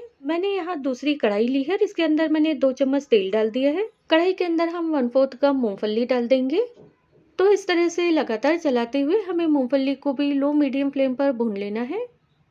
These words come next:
और ये देखिए मूंगफली चटकने लगी और कलर भी चेंज हो गया है, तो इसे कढ़ाई में से निकाल लेंगे।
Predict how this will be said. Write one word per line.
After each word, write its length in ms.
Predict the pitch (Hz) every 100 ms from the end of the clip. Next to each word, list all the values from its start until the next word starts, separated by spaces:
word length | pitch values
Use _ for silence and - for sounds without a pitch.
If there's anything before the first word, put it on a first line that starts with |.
| _ _ _ _ -
और 140 | 214
ये 120 | 226
देखिए 340 | 240 233 294 330
मूंगफली 500 | 262 233 247 247 254
चटकने 460 | 233 - 208 247 262
लगी 280 | 254 277
और 100 | 392 -
कलर 300 | 269 240 240
भी 140 | 277
चेंज 340 | 269 254 254
हो 100 | 277
गया 160 | 240 294
है, 120 | 330
तो 120 | 370
इसे 220 | 330 320 311
कढ़ाई 280 | 285 269
में 120 | 269 285
से 220 | 302 294
निकाल 340 | 269 254 185
लेंगे। 420 | 190 220 247 370